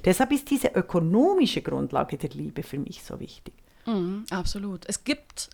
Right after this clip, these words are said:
Speaker 2: ähm, ein großes Paar, was mir jetzt in den Sinn gekommen ist, was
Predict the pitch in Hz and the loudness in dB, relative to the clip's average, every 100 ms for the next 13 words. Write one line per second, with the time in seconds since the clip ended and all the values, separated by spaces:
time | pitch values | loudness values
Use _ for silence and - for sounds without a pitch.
0 | - 196 - - _ _ - 175 190 262 | -6 -6 -6 -12 _ _ -8 -2 0 0
1 | 269 233 262 208 220 220 214 220 214 208 | 0 -2 -2 -4 -4 -4 -4 -6 -4 -4
2 | 202 196 226 240 - 220 208 220 - 202 | -4 -2 -4 -6 -6 -6 -6 -8 -6 -4
3 | 202 - | -4 -8